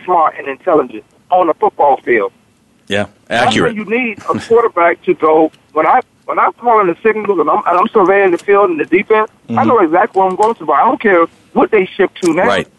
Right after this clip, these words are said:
Speaker 1: because as soon as they move, my second option is already open.
Speaker 2: Right.
Speaker 3: Mm-hmm.
Speaker 1: And no one taught R G three that.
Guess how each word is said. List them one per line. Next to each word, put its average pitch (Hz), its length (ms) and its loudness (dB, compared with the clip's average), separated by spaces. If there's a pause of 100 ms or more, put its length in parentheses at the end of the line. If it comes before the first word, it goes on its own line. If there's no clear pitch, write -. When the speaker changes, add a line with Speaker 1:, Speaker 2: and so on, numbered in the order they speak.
(120)
Speaker 1:
because 185 240 -2
as - 60 -20
soon 240 140 4
as 214 60 0
they 214 140 2
move, 226 460 0
my 165 200 -2
second 247 240 -2
option 160 280 -4
is 170 40 -4
already 175 300 2
open. 170 280 0 (720)
Speaker 2:
Right. 76 200 -8 (380)
Speaker 3:
Mm-hmm. 110 240 -8 (500)
Speaker 1:
And 160 100 -2
no 190 120 2
one 214 240 2
taught 202 280 0
R 160 180 2
G 170 160 -4
three 175 260 -4
that. 170 200 0